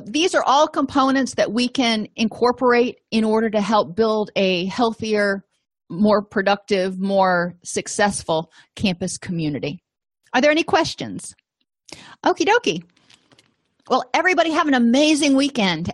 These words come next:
And I don't remember what I'm teaching on Tuesday, but I'm sure it'll be something fun.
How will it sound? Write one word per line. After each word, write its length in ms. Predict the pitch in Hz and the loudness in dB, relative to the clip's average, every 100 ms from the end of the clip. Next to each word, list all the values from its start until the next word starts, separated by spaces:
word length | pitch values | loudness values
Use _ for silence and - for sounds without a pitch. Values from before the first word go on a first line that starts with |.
| - | 0
And 540 | 233 233 226 220 214 - | 2 2 2 0 -2 -2
I 100 | 269 | -2
don't 180 | 302 - | -4 -6
remember 420 | - 233 233 226 | -4 0 0 2
what 180 | 208 214 | 2 2
I'm 100 | 196 | 0
teaching 320 | 196 185 202 | -2 -2 0
on 140 | 196 190 | 0 0
Tuesday, 420 | 214 180 190 190 | 0 -2 0 0
but 320 | 220 254 - _ - _ | 2 0 -2 _ -20 _
I'm 160 | 247 285 | 0 0
sure 220 | 277 285 | 2 4
it'll 120 | 277 | 4
be 120 | 233 247 | 2 0
something 420 | 233 226 214 196 | -2 -2 -4 -4
fun. 380 | - 156 156 | -2 -2 -2